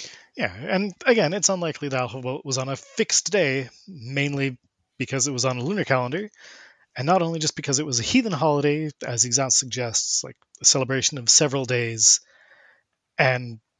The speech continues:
the heathens were very much into the lunar calendar, it's a great way of telling time. It's fairly regular, it'll pop in, you know exactly when things are gonna be.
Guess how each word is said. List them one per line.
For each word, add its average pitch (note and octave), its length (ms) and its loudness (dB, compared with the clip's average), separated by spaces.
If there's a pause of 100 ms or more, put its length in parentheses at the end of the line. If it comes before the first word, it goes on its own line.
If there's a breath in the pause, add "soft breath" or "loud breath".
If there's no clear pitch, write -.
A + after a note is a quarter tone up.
(280)
the A#2 60 0
heathens A#2+ 400 -2
were A#2+ 100 -2
very A#2+ 240 2
much C#3 220 2
into A#3+ 300 2
the A#2+ 160 2
lunar B2 200 -2
calendar, B2+ 400 -6
it's G#3 200 2
a D3+ 40 0
great B2+ 440 -6
way F3 180 0
of E3 100 -6
telling F#3+ 340 -2
time. F3+ 380 -2
It's B2+ 160 -2
fairly G#2+ 340 -6
regular, G#3+ 480 0
it'll D3+ 260 -6
pop C#3+ 240 0
in, G#3 180 2
you F#3+ 140 0
know E3+ 240 4
exactly C3+ 480 2
when B2 180 -2
things A#2+ 240 -8
are - 40 -16
gonna F#3 140 -6
be. F#3+ 260 -4